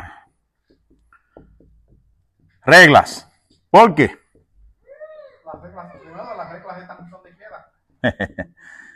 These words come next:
Speaker 1: Y dice aquí claros, ¿verdad? Que, que entiendan, que sepan lo, lo que hay. Establecer reglas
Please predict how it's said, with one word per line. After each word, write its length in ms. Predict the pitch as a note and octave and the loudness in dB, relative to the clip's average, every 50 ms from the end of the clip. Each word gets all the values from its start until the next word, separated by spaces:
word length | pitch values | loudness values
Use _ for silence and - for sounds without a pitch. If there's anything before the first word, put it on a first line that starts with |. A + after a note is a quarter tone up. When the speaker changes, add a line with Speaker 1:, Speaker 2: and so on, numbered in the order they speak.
| _ _ _ _ _ _ _ _ _ - | _ _ _ _ _ _ _ _ _ -2
Speaker 1:
Y 60 | C#3+ | 0
dice 240 | C#3+ D3+ D#3+ D3 G3 | 2 2 2 4 4
aquí 320 | F3+ D3+ D#3 G#3 F3+ - | 4 4 4 -2 -4 -2
claros, 760 | - E3 F#3 F#3 F#3 F3+ E3 A#2+ G2+ - - - - - - - - _ - - - - | 2 6 8 8 10 8 8 6 2 -4 -10 -16 -18 -20 -20 -20 -20 _ -20 -20 -18 -6
¿verdad? 280 | F2 G#2 D#3+ G3+ - - _ _ _ _ _ _ _ | 2 2 2 2 0 -10 _ _ _ _ _ _ _
Que, 200 | - A2+ A#2 - | -6 -6 -6 -2
que 100 | - D3 | 0 0
entiendan, 520 | C#3+ A#2+ - - F#3+ G#3 G3 D#3+ C#3 B2 | 0 0 2 4 4 6 6 4 2 0
que 140 | F#2+ C3 A#2+ | 0 -4 0
sepan 460 | - E3+ F#3+ F3+ - C#3+ A#2+ A2 G#2 G2+ | 4 4 4 4 4 2 0 0 -6 -4
lo, 260 | A2+ B2 A2+ G#2+ - | -2 -2 -2 -2 -4
lo 240 | - A2 A2+ G#2+ G2 | -4 -4 -4 -4 -4
que 140 | G2 A#2+ B2 | 0 4 4
hay. 140 | C3 G#2+ - - - _ _ _ _ _ _ _ _ _ _ _ _ _ | 4 4 2 -2 -14 _ _ _ _ _ _ _ _ _ _ _ _ _
Establecer 1000 | D3 D3 C#3+ - E3+ D#3 E3 D#3+ D#3+ D#3 - - G#3 A3 A#3 A#3 G#3+ - - _ | -2 -2 2 4 6 6 8 8 8 6 6 6 6 6 6 4 2 -4 -10 _
reglas 840 | - C3+ C#3+ E3+ G3 A3+ A#3 A3+ G3+ F#3+ E3+ C#3 - - - - | -6 0 4 4 6 6 6 6 6 6 6 6 4 2 -6 -18